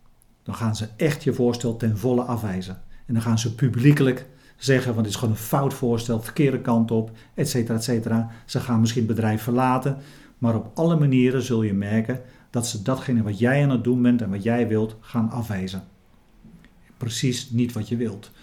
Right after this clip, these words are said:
Op het moment dat je wel ruimte hebt voor de pas op de plaats, dat betekent dat in het proces van besluitvorming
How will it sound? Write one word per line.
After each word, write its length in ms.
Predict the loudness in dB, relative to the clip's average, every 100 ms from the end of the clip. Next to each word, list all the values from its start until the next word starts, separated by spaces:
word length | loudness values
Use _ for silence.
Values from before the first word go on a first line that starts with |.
| -20 -20 -20
Op 160 | -10 2
het 0 |
moment 300 | 6 8 6
dat 140 | 2
je 100 | -4 -2
wel 280 | 0 4 6
ruimte 320 | 6 6 6
hebt 200 | 4 4
voor 100 | 0
de 60 | 0
pas 220 | 0 -2
op 60 |
de 80 | -4
plaats, 540 | -6 -4 -4 -6 -10 -18 -20 -18
dat 120 | -10 -6
betekent 400 | 0 2 2 2
dat 120 | 2
in 100 | 0
het 160 | 0
proces 420 | -4 -6 2 2 4
van 160 | 0
besluitvorming 840 | 0 0 0 0 0 2 4 4